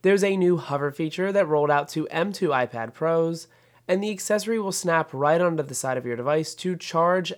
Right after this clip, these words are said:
and for storage. It's compatible with everything from the more affordable iPad Air five to the Pro models, and even Apple's most compact iPad Mini.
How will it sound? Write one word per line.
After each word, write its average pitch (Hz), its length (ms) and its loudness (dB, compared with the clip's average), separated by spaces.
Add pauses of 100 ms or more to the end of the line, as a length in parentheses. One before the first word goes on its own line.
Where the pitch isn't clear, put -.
and 147 240 -4
for 117 220 -8
storage. 117 640 -4 (680)
It's 190 160 -2
compatible 208 420 4
with 202 100 4
everything 196 460 2
from 185 220 0
the 165 120 0
more 131 320 0
affordable 170 480 2
iPad 156 380 2
Air 123 180 0
five 156 480 4 (220)
to 214 160 -6
the 208 160 -2
Pro 139 320 -2
models, 156 580 2 (240)
and 180 220 2
even 180 320 0
Apple's 160 460 2
most 135 260 -4
compact 143 600 -2
iPad 123 480 -6
Mini. 123 420 -6